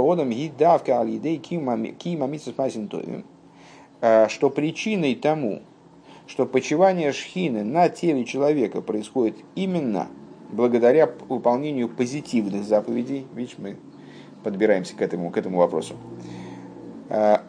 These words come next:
«Велой гоя-, вел-, велой дайлой бенишмосей шиги хелек аликами мал лиес гу ги кашемин, кашемин лепсило». И недостаточно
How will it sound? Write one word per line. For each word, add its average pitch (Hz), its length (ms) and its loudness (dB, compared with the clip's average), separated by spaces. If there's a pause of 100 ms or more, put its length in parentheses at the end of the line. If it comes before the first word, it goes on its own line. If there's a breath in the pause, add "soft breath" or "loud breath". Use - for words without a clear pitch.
«Велой 147 600 8
гоя-, 170 520 4
вел-, 139 400 2
велой 147 480 6
дайлой 175 560 8
бенишмосей 143 840 0
шиги 151 340 -4
хелек 156 380 0
аликами 135 440 2
мал 135 460 2
лиес 127 800 -2 (100)
гу 120 580 -2
ги 117 260 -6
кашемин, 117 680 -4
кашемин 127 440 -4
лепсило». 110 360 -4
И 175 240 -4
недостаточно 156 1040 0